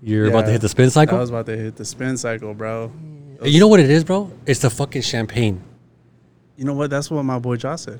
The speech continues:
Speaker 1: Yeah,
Speaker 2: He's like,
Speaker 1: champagne
Speaker 2: "It
Speaker 1: will
Speaker 2: possibly
Speaker 1: get
Speaker 2: is."
Speaker 1: you, bro.
Speaker 2: Yeah. Hey, what'd you think about that tequila, though?
Speaker 1: Fire. That's
Speaker 2: That's
Speaker 1: fu-,
Speaker 2: it.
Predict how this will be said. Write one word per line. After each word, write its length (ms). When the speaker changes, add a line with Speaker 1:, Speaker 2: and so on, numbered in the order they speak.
Speaker 1:
Yeah, 400
Speaker 2:
He's 160
like, 80
Speaker 1:
champagne 300
Speaker 2:
"It 20
Speaker 1:
will 80
Speaker 2:
possibly 280
Speaker 1:
get 140
Speaker 2:
is." 140
Speaker 1:
you, 80
bro. 360
Speaker 2:
Yeah. 240
Hey, 180
what'd 220
you 60
think 160
about 160
that 120
tequila, 340
though? 180
Speaker 1:
Fire. 420
That's 140
Speaker 2:
That's 80
Speaker 1:
fu-, 60
Speaker 2:
it. 60